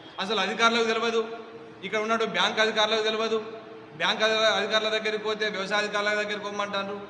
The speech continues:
వ్యవసాయ అధికారుల దగ్గరికి పోతే మాకు సర్క్యులేషన్ రాలేదంటారు.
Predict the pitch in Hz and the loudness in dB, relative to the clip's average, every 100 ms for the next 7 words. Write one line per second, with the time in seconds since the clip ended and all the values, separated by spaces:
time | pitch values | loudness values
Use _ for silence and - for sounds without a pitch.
0 | - 160 185 202 202 208 202 208 202 202 | -10 -8 -2 -2 0 0 0 2 0 -2
1 | 196 202 202 202 196 165 196 202 196 175 | -4 -4 -6 -6 -4 -6 -4 -4 -2 -2
2 | 165 156 135 120 123 | -2 -4 -10 -12 -14